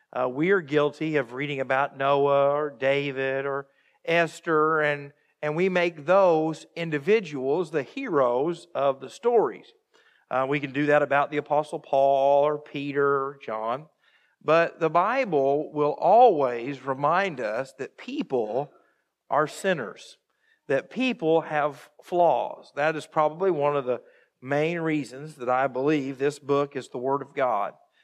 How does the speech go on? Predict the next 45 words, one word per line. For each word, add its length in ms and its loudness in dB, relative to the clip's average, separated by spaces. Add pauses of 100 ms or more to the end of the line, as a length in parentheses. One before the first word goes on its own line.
(260)
It 80 -4
is 140 -6
because 420 -2
the 140 -2
good 340 2
and 300 -2
the 80 0
bad 400 2
is 180 -8
in 140 -8
this 180 -8
book. 440 -4 (540)
Um, 400 0
they 120 -2
didn't 240 -4
take 280 -2
out 360 0
things 420 -6
that 140 -10
made 320 -4
David 420 -4
look 260 -6
better 300 -2
or 320 -2 (220)
Moses 580 -2
look 260 -4
better. 360 0
If, 180 -6 (400)
if 160 -14
they 180 2
made 420 0
tremendous 600 -2
mistakes, 580 -2
it's 200 -6
in 220 0
there. 340 -6 (440)
It's 140 -20
the 100 -16
truth. 540 4 (540)
And 100 -8
as 80 -14
we 120 -2
are 100 2
watching 560 0
our 500 2